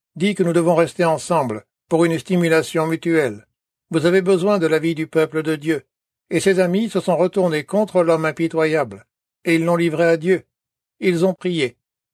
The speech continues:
Littéralement, ils ont mis en place la discipline de l'Église. Ils l'ont remis au Seigneur, qui l'a ensuite remis au bourreau.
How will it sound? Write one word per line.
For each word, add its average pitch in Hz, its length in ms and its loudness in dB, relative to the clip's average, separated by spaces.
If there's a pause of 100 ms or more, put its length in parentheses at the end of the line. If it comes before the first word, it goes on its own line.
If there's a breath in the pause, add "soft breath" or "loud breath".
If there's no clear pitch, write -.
(160)
Littéralement, 165 720 0 (420)
ils 175 200 2
ont 202 40 2
mis 208 160 2
en 175 120 0
place 165 340 0
la 151 160 0
discipline 165 560 -4
de 160 100 0
l'Église. 160 540 -2 (420)
Ils 185 180 2
l'ont 180 160 4
remis 190 280 4
au 180 80 0
Seigneur, 180 520 0
qui 170 120 -2
l'a 175 140 0
ensuite 170 400 -2
remis 170 360 0
au 175 100 2
bourreau. 165 460 0